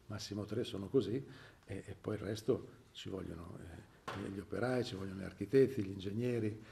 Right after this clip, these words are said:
eh, il capomastro, ci vuole un po' tutto, per il muratore, quindi voglio dire, la, la, la, la corsa per un campionato necessita di tutto e la qualità però ovviamente è, è una, è una cosa ricercata,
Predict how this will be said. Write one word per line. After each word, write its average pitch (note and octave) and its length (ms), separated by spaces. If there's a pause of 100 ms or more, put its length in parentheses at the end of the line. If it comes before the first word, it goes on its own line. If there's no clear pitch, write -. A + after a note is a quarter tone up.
(220)
eh, - 800
il G2 100
capomastro, A2 680
ci - 120
vuole F#2+ 140
un F#2+ 60
po' G#2 120
tutto, A2 300
per - 240 (320)
il G2+ 120
muratore, G#2+ 680
quindi A2 240
voglio A2 220
dire, - 380 (460)
la, G#2+ 200
la, G#2 180
la, G2+ 260
la G#2+ 140
corsa B2 580 (560)
per A#2+ 140
un B2 100
campionato C3+ 600
necessita A#2 460
di G#2+ 140
tutto - 580 (120)
e B2+ 80
la A#2 120
qualità C3 420
però G#2+ 280
ovviamente G#2 800 (140)
è, G#2+ 120 (120)
è A2+ 80
una, G#2 540 (380)
è - 80
una A2 160
cosa A2 240
ricercata, - 760